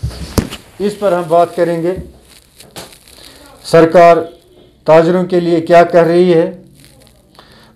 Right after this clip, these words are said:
और सरकार को कौन से इकदामात ताजरों की मदद के लिए उठाने हैं।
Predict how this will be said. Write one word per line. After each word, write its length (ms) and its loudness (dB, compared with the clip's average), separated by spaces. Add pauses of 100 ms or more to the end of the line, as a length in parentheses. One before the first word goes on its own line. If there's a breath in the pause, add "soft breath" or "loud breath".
और 140 4
सरकार 420 2
को 140 -2
कौन 240 -4
से 200 -2
इकदामात 520 0 (1300)
ताजरों 380 4
की 140 -4
मदद 300 -2
के 120 -4
लिए 160 -2
उठाने 400 0
हैं। 160 0